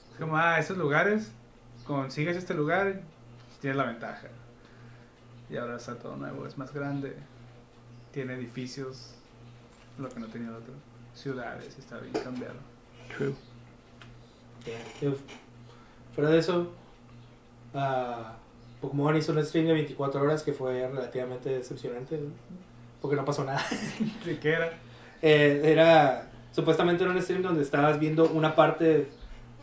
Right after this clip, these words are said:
Speaker 3: de como que, no sé, como parte de jungla,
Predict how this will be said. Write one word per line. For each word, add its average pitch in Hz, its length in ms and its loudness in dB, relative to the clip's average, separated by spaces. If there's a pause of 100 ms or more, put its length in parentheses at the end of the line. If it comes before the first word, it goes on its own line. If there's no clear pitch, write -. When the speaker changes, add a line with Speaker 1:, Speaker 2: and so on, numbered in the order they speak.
Speaker 3:
de 135 220 2
como 131 280 -8
que, 127 120 -8
no 139 100 -6
sé, 160 120 -2
como 160 320 2 (220)
parte 156 240 6
de 147 60 6
jungla, 202 380 4